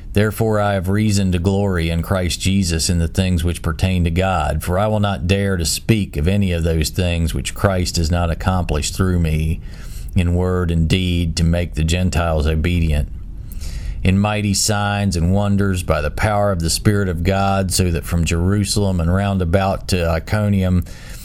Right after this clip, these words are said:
I have fully preached the gospel of Christ. And so I have made it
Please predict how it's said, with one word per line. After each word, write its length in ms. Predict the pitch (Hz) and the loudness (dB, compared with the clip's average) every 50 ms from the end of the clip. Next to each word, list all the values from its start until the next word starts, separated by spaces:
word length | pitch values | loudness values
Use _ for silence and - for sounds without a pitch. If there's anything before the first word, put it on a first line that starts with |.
| - - - - | -12 -10 -2 -2
I 120 | 98 95 | 0 0
have 120 | 95 90 | 0 -4
fully 340 | - - 107 107 107 104 98 | 0 2 2 2 2 0 0
preached 440 | - - - 107 107 101 98 - - | -2 0 0 2 2 2 0 -2 -2
the 80 | 82 85 | -2 0
gospel 520 | 85 92 92 95 87 - - - 90 87 | 2 2 2 0 -2 -2 -2 -2 0 0
of 120 | 82 80 | -2 -2
Christ. 680 | - - - 98 90 85 80 78 78 - - - - - - - - - - - - - - - - - - - - - - - - - - - - - - - - - | -4 -2 0 0 2 2 0 -2 -2 -2 -4 -6 -8 -10 -10 -12 -10 -8 -8 -10 -8 -8 -10 -10 -10 -10 -12 -12 -14 -14 -14 -14 -14 -14 -16 -16 -16 -16 -16 -16 -6 -4
And 120 | 101 92 | -4 -2
so 220 | 87 - 113 110 110 | 0 0 0 2 2
I 60 | 107 | 0
have 180 | 107 101 98 92 | 0 0 0 0
made 340 | 98 101 101 101 104 98 | 0 2 2 0 0 -2
it 200 | 98 - - - | -4 -6 -6 -10